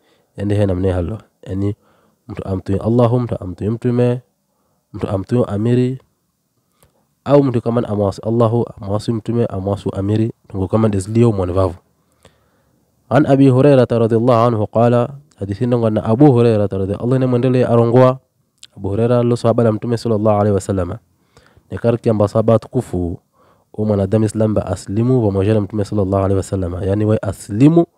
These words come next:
zama za mtume sallallahu alaihi wasallam na we aslimu miheno na mtume sallallahu alaihi wasallam. Yani aslimu na we kwa maana siishi na mtume. Mt-, m-, mtume amfanyia dawa, amiri hatuna Islamu, aslimu. Aslimu pamoja na mtume sallallahu alaihi wasallam,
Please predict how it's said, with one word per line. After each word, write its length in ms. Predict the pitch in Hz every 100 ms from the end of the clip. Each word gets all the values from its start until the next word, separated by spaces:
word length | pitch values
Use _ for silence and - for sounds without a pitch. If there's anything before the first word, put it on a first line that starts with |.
| _ _ _ _ _
zama 260 | - 98 113
za 100 | 110
mtume 260 | 101 110 107
sallallahu 280 | 107 98 104
alaihi 80 | 104
wasallam 460 | 104 107 107 110
na 80 | 98
we 120 | 98 -
aslimu 720 | 101 - - 98 127 143 147
miheno 300 | 131 110 117
na 160 | 104 101
mtume 260 | 95 117
sallallahu 240 | 107 113 104 107
alaihi 100 | 113
wasallam. 140 | 95 90
Yani 260 | 107 117 - _ _ _ - _ _ _ _ _ _ -
aslimu 720 | 98 - 98 98 127 147 151
na 160 | 123
we 160 | 101 123
kwa 140 | 120
maana 220 | 107 117 123
siishi 320 | - 131 117
na 80 | 104
mtume. 400 | 104 139 101 110 _ _
Mt-, 240 | 101 95 -
m-, 240 | 98 101 98
mtume 500 | 101 - 120 135 147 - -
amfanyia 560 | 113 113 117 110 120
dawa, 420 | 127 143 135 139 123
amiri 240 | 113 127
hatuna 180 | 127 127
Islamu, 320 | - 131 131
aslimu. 420 | 101 104 117 131 107 _ _ _ _ _ _ _ _
Aslimu 520 | 110 - 107 131 160 160 _ _ _ _
pamoja 260 | - 104 123
na 60 | 120
mtume 200 | 113 110
sallallahu 260 | 107 98
alaihi 120 | 101 101
wasallam, 320 | - 107